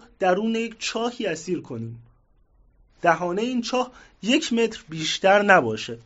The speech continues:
ما بیایم ده تا پارچه، بیست تا پارچه به طول یک و نیم متر رو به هم گره بزنیم. البته این اعداد ساختهٔ بنده است، در مثال جناب شیخ اینطور عددها مثال زده نشدن. برای اینکه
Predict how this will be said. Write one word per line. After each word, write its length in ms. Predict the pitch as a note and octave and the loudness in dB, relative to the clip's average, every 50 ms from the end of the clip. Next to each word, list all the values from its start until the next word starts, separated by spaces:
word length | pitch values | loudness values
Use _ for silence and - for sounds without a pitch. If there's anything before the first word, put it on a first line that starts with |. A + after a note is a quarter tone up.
| _ _ _ _ _ _ _ _ _ _ _ _ _ _ _ _ _ _ _ _ - - - - _ - | _ _ _ _ _ _ _ _ _ _ _ _ _ _ _ _ _ _ _ _ -20 -20 -20 -16 _ 4
ما 100 | G#3+ A#3+ | 4 4
بیایم 380 | B3 C4 C4 C4 B3 - - - - _ _ | 6 4 4 4 2 -2 -4 -12 -20 _ _
ده 300 | G#3 A3+ C#4 C#4+ - - | 6 8 8 6 4 -2
تا 160 | _ B3 A#3+ | _ 2 2
پارچه، 500 | A#3 - G3+ F3+ D#3+ D3+ - - E3 D3 | 4 4 4 4 4 2 -2 -6 -4 -4
بیست 420 | C3 A#2+ A#2+ G3 B3 C#4+ C4+ - - | -6 -6 -4 0 0 0 0 0 -2
تا 120 | A3+ G#3 | -2 -2
پارچه 500 | G#3 - E3 D3+ C#3+ - - - D3+ B2+ A#2 - - - - - - _ | -2 -2 -2 -4 -2 -6 -6 -6 -6 -6 -8 -16 -20 -20 -20 -20 -8 _
به 100 | - F3+ | -2 -2
طول 640 | F3+ - - - A#3 A#3+ B3 B3+ B3 C4+ C#4 C4+ C4+ - - _ _ | -2 -4 -8 -4 -2 -2 0 2 4 4 4 2 2 -2 -14 _ _
یک 300 | F#3 F#3 F#3 F#3 F#3 - | 2 2 2 2 2 -2
و 60 | G3 | -2
نیم 280 | F#3+ G3+ A#3 C4+ C4+ B3+ | -2 0 -2 -2 -2 -2
متر 240 | C4 C4 B3+ B3+ - | -2 -2 -4 -4 -6
رو 120 | B3+ A#3 | -8 -2
به 120 | G3 F#3 | -2 -2
هم 240 | - F#3+ G3+ A3 G3+ | -2 0 -2 -2 0
گره 340 | D#3 E3 D#3 D#3 D3+ A#2+ A#2 A#2 | 2 2 2 2 0 -2 -2 -8
بزنیم. 340 | A#2 A#2 B2+ C#3 D3+ F3+ G3 | -8 -6 -6 -8 -8 -8 -8
البته 300 | G3+ G#3 A3 A3 C4 C#4+ | -6 -6 -6 -4 -4 -6
این 140 | C4+ C4 - - | -6 -6 -6 -4
اعداد 500 | F#3+ F#3+ F#3 F#3+ G3 A3+ B3 B3 A#3+ - - - - _ | -2 -2 0 2 2 2 0 0 -4 -10 -20 -20 -20 _
ساختهٔ 540 | - - - F3+ E3 D#3+ - - G#3 G#3+ A3 | -16 -4 -2 -2 -2 -2 -2 -4 -2 -2 2
بنده 320 | F#3+ F3 D3+ D#3 D#3 E3 | 2 2 2 2 2 2
است، 220 | D#3 C3+ A#2 - - | 2 0 0 -8 -8
در 120 | C#3+ C#3 | -6 -6
مثال 400 | C#3 C#3+ C#3 - F3+ F3+ F#3+ F#3 | -6 -8 -8 -6 -4 -4 -4 -4
جناب 340 | C#3+ C#3+ C#3 C#3 C3+ C3+ C3+ | -6 -8 -10 -8 -8 -8 -8
شیخ 320 | C3 - G3 A3 A3+ - - - - - - _ | -6 -4 -6 -6 -6 -8 -14 -20 -20 -20 -12 _
اینطور 520 | E3+ E3 D#3+ E3 D#3+ - - A#3+ B3+ A#3+ | -6 -6 -6 -6 -8 -4 0 2 2 2
عددها 480 | - - D#3 D#3 D#3+ D3+ D3+ - - G#3 | 2 0 -4 -2 0 -2 -2 -2 -6 -6
مثال 340 | G#3 F#3 D3+ - F#3 F3 D#3 | -4 -6 -6 -4 -6 -6 -6
زده 440 | C#3+ D#3 D3 D3 E3+ F#3+ G3 G3+ - _ _ _ _ _ | -6 -8 -8 -6 -4 -6 -6 -6 -10 _ _ _ _ _
نشدن. 520 | E3 D#3+ C#3+ C#3 - A#2 A2 A2 G#2+ A#2 A#2 - - _ _ _ _ | -2 -2 -2 -2 -6 -10 -12 -12 -12 -14 -16 -18 -20 _ _ _ _
برای 140 | F3+ G3+ A#3 | 0 0 2
اینکه 240 | C#4+ C#4 - C#4+ | 0 -2 -4 -6